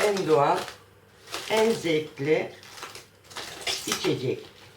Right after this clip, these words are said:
Bunu alıp kaldırıyorum. Onu dolaba koyacağım.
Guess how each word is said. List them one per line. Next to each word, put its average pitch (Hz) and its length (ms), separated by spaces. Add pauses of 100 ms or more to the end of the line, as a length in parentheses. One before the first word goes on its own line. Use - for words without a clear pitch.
(180)
Bunu 269 240
alıp 233 260
kaldırıyorum. 185 840 (2500)
Onu 254 280
dolaba 240 440
koyacağım. 170 600